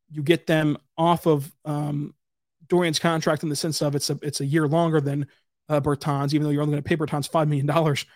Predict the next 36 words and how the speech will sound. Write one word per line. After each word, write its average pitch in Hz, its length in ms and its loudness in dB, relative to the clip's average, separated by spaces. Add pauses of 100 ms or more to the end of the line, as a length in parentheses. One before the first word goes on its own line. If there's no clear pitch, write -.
(220)
next 151 360 -6
year. 139 180 0
So 143 240 -2
you 139 140 -2
can 147 140 -2
actually 156 340 -2
kind 151 220 -6
of 135 140 -8 (800)
mental 175 320 4
gymnastics 151 560 2
your 156 80 -2
way 147 80 4
to 139 60 0
say 160 120 2
that 143 120 0
that's - 240 -6 (180)
two 262 140 6
years 160 260 4
less 143 200 -6
than 139 140 -4
Dorian 139 220 -2
Finney-Smith, 143 480 -4
but - 80 -6
nonetheless, 147 460 0 (420)
uh, 143 220 -6
so 143 320 -2
maybe 160 240 0
Brooklyn 160 300 2
would 175 100 4
do 180 120 8
that, 185 200 0
and 147 80 -2
then 139 80 0
O 139 80 -2
K 143 140 -4
C, 190 460 0